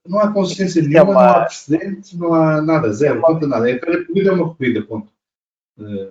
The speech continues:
Speaker 2: Mas, mas isso, isso é uma coisa que é uma ve-, é um velho problema que existe na Fórmula um,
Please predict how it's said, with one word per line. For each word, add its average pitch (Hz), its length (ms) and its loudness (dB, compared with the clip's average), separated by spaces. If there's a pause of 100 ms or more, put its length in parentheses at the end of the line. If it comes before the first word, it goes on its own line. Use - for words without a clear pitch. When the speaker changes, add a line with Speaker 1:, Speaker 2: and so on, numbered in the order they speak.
Speaker 2:
Mas, 143 280 -6 (100)
mas 143 200 -4
isso, 175 300 -4
isso 160 240 -2
é 165 60 6
uma 151 160 2
coisa 143 300 2
que 135 160 -6
é 107 460 -2
uma 117 180 2
ve-, 117 240 2
é 131 60 0
um 131 120 0
velho 123 280 0
problema 117 500 0
que 117 120 -10
existe 113 300 -8
na 113 80 -8
Fórmula 117 380 0
um, 104 220 -6